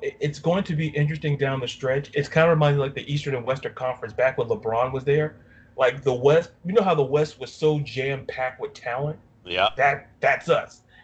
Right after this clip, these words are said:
Speaker 2: Yeah.
Speaker 1: That, no, no disrespect to that other division, that, that looks a lot like the West, where, 'cause quite frankly, you know, going back to the standings, you know, six and two, someone, you know,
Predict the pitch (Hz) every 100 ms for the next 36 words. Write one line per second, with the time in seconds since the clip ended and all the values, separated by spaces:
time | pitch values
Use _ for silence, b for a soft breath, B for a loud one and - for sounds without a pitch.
0 | b b 82 101 - 131 160 156 156 180
1 | 175 175 156 151 143 156 170 127 117 120
2 | 113 113 120 139 - - 143 143 143 117
3 | 110 120 143 131 131 127 117 113 101 -
4 | 117 120 113 110 107 b b b _ -
5 | - 135 160 147 165 196 196 190 180 -
6 | b b b _ - 165 135 143 151 156
7 | 156 151 156 135 - 139 170 202 214 -
8 | _ _ _ _ _ _ 147 139 123 160
9 | 175 175 156 190 196 151 - 160 180 175
10 | 147 - - 202 139 127